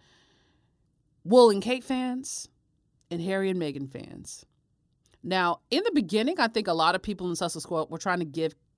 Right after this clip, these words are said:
will and Kate fans grace by saying, "Well, they're not really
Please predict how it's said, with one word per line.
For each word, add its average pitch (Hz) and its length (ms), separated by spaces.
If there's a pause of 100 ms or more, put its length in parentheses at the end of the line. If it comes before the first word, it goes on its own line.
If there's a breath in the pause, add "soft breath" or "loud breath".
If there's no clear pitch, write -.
will 180 240
and 156 100
Kate - 240
fans 156 460 (200)
grace 165 560
by 165 220
saying, 156 460 (320 loud breath)
"Well, 277 240
they're 233 120
not 254 300
really 220 520